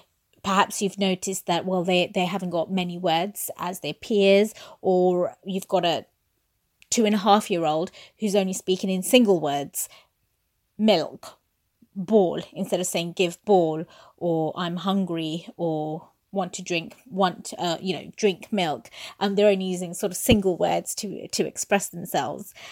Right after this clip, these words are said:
So language development has different parts, and children can have difficulties with one or more, um, of the parts. I'm gonna talk through some more kind of common symptoms of language delay.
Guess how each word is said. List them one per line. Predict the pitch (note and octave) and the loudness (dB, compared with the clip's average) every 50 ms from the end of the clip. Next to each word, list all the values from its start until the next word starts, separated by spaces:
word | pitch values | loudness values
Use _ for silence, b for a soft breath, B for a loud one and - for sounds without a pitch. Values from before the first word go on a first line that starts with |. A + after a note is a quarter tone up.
| B B | B B
So | - - C#4+ C#4 - - _ - | -2 0 0 0 0 -4 _ -2
language | B3+ C#4 D4+ F4 F4+ F#4 E4+ | 2 2 2 4 2 0 0
development | - F#4 - D4 B3+ A3+ G3+ A3 G#3+ G#3+ D3 A2+ - _ _ _ - | -2 0 2 2 4 4 4 2 2 0 -2 -8 -14 _ _ _ -14
has | - - - B3+ A#3 - | -6 0 2 2 2 2
different | - A3+ A3 - G#3 D#3+ - | 2 0 0 0 -2 -4 0
parts, | - A3 F#3+ E3 C3+ - - - - | 2 4 4 4 2 0 -6 -6 -2
and | G3+ G3+ G3+ | -2 0 0
children | - - B3+ A#3+ A#3+ A3+ A#3+ A#3+ A3 A3 | 0 0 2 2 2 2 2 2 2 0
can | A3+ - A3+ G3+ | -2 -2 -2 0
have | G#3 G3+ F#3 F#3 F#3+ - - - _ | 2 2 2 2 0 -6 -14 -14 _
difficulties | - A#3 G#3+ A3 - - G3+ F#3 - G3+ F3+ - | -2 -2 -2 -2 -2 -4 -4 -4 -4 -6 -6 -2
with | G3+ G3 F#3+ F#3+ F#3 - - _ _ _ _ _ _ _ _ _ _ - | 0 2 2 0 -2 -6 -16 _ _ _ _ _ _ _ _ _ _ -10
one | G3 F#3 G3 G3 F#3+ F#3 F#3+ F#3+ - | -2 4 6 6 6 6 2 -2 -2
or | - G3+ G3 | -2 -2 0
more, | G3+ G3+ G#3+ G3+ F3 D3+ D3 D3 F#3 B B B B B B B B _ _ _ | 2 2 4 4 4 2 2 -2 -6 B B B B B B B B _ _ _
um, | - F#3+ F#3+ F#3 F3 E3+ E3+ E3+ F#3 F3+ _ _ _ _ - - _ _ _ _ _ _ _ - | 0 2 2 4 2 0 -2 -4 -6 -8 _ _ _ _ -16 -16 _ _ _ _ _ _ _ -2
of | G#3 F3+ - | -2 -2 -4
the | - F#3+ | -6 -8
parts. | - - G3 D3 C#3+ - - - - - - - - _ _ - A3 - - | -2 0 0 0 0 -2 -6 -10 -10 -10 -10 -10 -12 _ _ -8 -6 -2 0
I'm | A#3 A#3 | 0 2
gonna | D4+ E4+ F#4 F#4+ | 4 4 2 2
talk | - F4 D4 - - | 2 2 2 0 0
through | - - A#3+ B3 A#3+ A#3 A3+ A3+ A3+ | -6 -6 -2 2 4 4 6 6 4
some | A3+ - - - B3 A#3 A#3 A#3 | 4 2 -2 0 2 4 4 6
more | A#3+ A#3+ A#3 A#3 A#3 A#3 A3+ A3 A3 | 6 6 6 6 6 6 6 6 4
kind | - - A#3 G#3 | 2 0 -2 -2
of | G#3+ | -4
common | - - - E4+ E4 E4+ E4 - | -4 -4 0 2 2 2 2 0
symptoms | - - - - - - E4 D4+ C#4 C#4 - F#4 F#4+ F#4+ F#4 - | -2 -8 -10 -10 -4 0 0 0 0 0 0 0 0 0 -2 -2
of | - B3+ - | -4 -2 0
language | B3+ B3+ B3+ B3+ B3+ B3+ A#3 - | 2 2 2 2 2 0 -4 -8
delay. | - - B3 B3 B3 C#4 F4 | -6 0 4 6 6 8 6